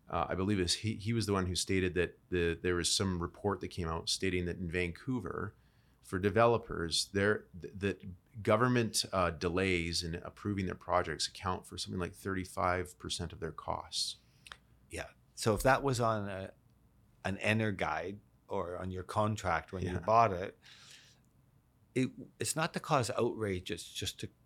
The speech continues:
Speaker 2: to understand it.
Speaker 1: Yeah. Like you said, like at the gas pump, when you see that little, s-, uh, you know, the little, the little pie chart, and it shows you how much of your gas is actually going towards taxes.
Speaker 2: Yeah. So what are we gonna do when we all have electric cars?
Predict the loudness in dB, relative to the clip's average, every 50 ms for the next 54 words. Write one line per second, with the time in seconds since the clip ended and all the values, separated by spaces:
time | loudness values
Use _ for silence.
0 | -10 -8 -8 -6 -4 -2 -2 -2 0 -2 -2 -4 -4 -2 2 2 2 4 2 0
1 | -2 -4 -8 -10 -14 -12 -4 0 0 2 2 0 -2 -8 _ _ _ _ 2 2
2 | 4 6 6 6 6 6 6 6 4 4 4 2 0 2 4 4 4 4 4 0
3 | -2 -4 -4 -4 -4 -2 -2 -2 -2 -2 -2 -2 2 2 2 2 2 0 -2 -2
4 | 0 0 0 -2 -2 -6 _ _ -4 0 2 2 2 2 0 -4 -6 -6 -4 -4
5 | -4 -6 -6 -4 -2 -2 0 0 -2 -2 -4 -8 -10 -10 -10 -8 -4 -2 -2 0
6 | 0 -2 -2 -4 -2 2 4 6 6 6 4 0 2 2 2 2 0 -4 -4 -4
7 | 0 0 0 2 0 0 -2 -4 -6 -8 -16 _ _ _ _ 0 0 2 2 2
8 | 0 -2 -2 0 0 0 2 4 6 6 6 6 4 2 2 0 0 0 -2 -6
9 | -6 -4 -4 -4 -4 -6 -8 -8 -8 -4 -2 -2 -2 -2 -4 -8 -10 -8 -8 -8
10 | -8 -10 -10 -6 -4 -2 0 2 2 0 0 -2 -2 -2 -2 -2 -2 -2 -2 -2
11 | -2 0 2 4 4 4 2 0 -2 -2 -2 -2 -2 -4 -6 -10 -10 -10 -6 -6
12 | -6 -6 -6 -8 -12 -14 -14